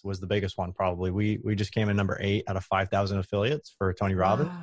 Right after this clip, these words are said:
Speaker 1: Yeah,
Speaker 2: Congratulations.
Speaker 1: thank you. Yeah. So it's all the team. I don't take any credit for it, you know, and, and we had, um,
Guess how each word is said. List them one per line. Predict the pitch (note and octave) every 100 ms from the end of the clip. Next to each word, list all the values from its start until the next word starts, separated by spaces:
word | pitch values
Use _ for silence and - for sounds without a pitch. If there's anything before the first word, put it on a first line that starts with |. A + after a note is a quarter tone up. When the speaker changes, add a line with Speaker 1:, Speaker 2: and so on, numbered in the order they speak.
| -
Speaker 1:
Yeah, | -
Speaker 2:
Congratulations. | G3 G#3 A3 A3+ B3+ - F#3 D3+
Speaker 1:
thank | C3 D3 C#3
you. | G#2+
Yeah. | A#2+ B2+
So | G#2+ C3 A#2+ A#2+
it's | A2 A2+
all | C3+
the | C3
team. | A2+ A#2 A2+ A2+
I | A2+
don't | A2+ F#2+
take | A2 G#2+
any | G#2
credit | - G2+ F#2+
for | G#2+ G#2
it, | G#2 -
you | G#2+
know, | G2+ G2
and, | G2 F2+ -
and | G2+
we | G#2+
had, | G2 G#2 G2 -
um, | F#2+ F#2 F2+